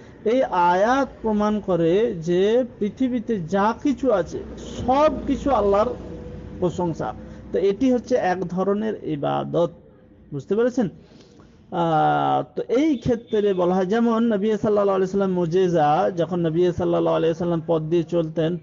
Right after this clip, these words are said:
পাথরকে যখন, আহ, হাতের তালুতে নিতেন, মুঠোয় করতেন, তখন শুনতে পেতেন নবী সাল্লাল্লাহু আলাইহি সাল্লাম যে পাথরগুলো তাসবিহ করছে।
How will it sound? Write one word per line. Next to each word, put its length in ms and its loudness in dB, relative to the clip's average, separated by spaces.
পাথরকে 580 -2
যখন, 460 -2
আহ, 840 0
হাতের 380 -2
তালুতে 360 0
নিতেন, 560 -2
মুঠোয় 340 0
করতেন, 580 -4
তখন 340 0
শুনতে 460 0
পেতেন 300 0
নবী 320 2
সাল্লাল্লাহু 480 0
আলাইহি 200 2
সাল্লাম 380 0
যে 180 0
পাথরগুলো 600 0
তাসবিহ 420 -4
করছে। 320 -14